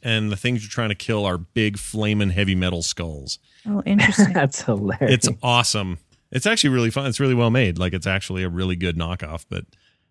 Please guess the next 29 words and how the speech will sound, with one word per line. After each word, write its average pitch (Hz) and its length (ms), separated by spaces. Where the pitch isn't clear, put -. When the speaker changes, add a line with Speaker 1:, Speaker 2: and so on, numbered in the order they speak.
Speaker 1:
they're, 92 200
they're 87 160
going 82 300
for - 160
a 82 40
much 82 220
harder 80 460
core 80 400
Speaker 3:
You 85 160
know, 190 60
Speaker 1:
audience. 139 180
Speaker 3:
I'm 233 100
gonna 311 180
re-, 208 140
I'm 170 100
gonna 220 120
just 196 140
say, 226 60
I'm 147 80
gonna 175 100
remove 190 240
people 185 280
who 143 80
have 107 160
never 127 320
played 127 400
any 123 240
game. 104 560
<laughs> - 40